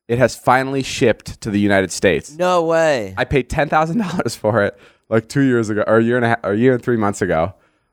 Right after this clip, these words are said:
Speaker 1: I paid ten grand for it, and it's finally, it's finally gotten to Los
Speaker 2: Well,
Speaker 1: Angeles.
Speaker 2: it took so long.
Speaker 1: I don't know. Like, the shipment, it got, it got caught at the port. Whatever happened, I don't know what
Speaker 2: What are you
Speaker 1: happened.
Speaker 2: gonna do with it?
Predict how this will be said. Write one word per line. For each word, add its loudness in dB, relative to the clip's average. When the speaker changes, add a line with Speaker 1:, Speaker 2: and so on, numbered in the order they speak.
Speaker 1:
I -8
paid 0
ten -2
grand 2
for 0
it, 0
and -2
it's -8
finally, 0
it's -20
finally 0
gotten 0
to -4
Los 0
Speaker 2:
Well, -2
Speaker 1:
Angeles. 0
Speaker 2:
it -10
took -2
so -2
long. -2
Speaker 1:
I -4
don't 0
know. 2
Like, -2
the -4
shipment, 0
it -4
got, 0
it -14
got 0
caught 0
at -2
the -14
port. -2
Whatever 0
happened, -2
I 2
don't 2
know -2
what -2
Speaker 2:
What -6
are 2
you 0
Speaker 1:
happened. 0
Speaker 2:
gonna 0
do -2
with -2
it? -10